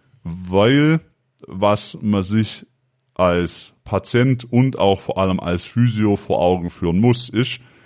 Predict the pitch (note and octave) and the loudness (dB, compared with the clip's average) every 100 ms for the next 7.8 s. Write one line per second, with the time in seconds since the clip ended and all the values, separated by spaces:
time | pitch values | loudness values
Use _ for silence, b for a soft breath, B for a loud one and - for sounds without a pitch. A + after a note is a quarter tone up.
0 | b b - F#2 - A2+ G#2 G2+ - - | b b -4 -4 -2 -2 0 -4 -8 -4
1 | G2+ F2+ - C#3 - - D3 B2 F#2 F#2+ | -2 -2 -2 -2 -2 -4 -2 0 -2 -2
2 | E2+ E2+ - G2+ B2 B2 B B B B | 0 0 0 0 0 -2 B B B B
3 | B B F#2 A2+ C3+ D#3 C#3 B2+ B2+ A#2+ | B B 0 2 4 2 0 0 -2 -2
4 | A2+ F#2 G#2+ A#2+ - D#2 G#2+ A2 - b | -4 -2 0 0 -2 -4 -2 -2 -8 b
5 | b b b G2 G#2+ G2+ - F2+ E2+ G#2 | b b b 0 0 0 -6 -6 0 0
6 | G#2 F2+ G2+ G2 - C#2+ D2 C#2+ C#2 C2+ | 0 2 2 0 -6 -10 -10 -8 -8 -8
7 | B1+ B1 _ D2+ F#2 C3 E3+ G3 | -12 -16 _ -4 0 4 4 2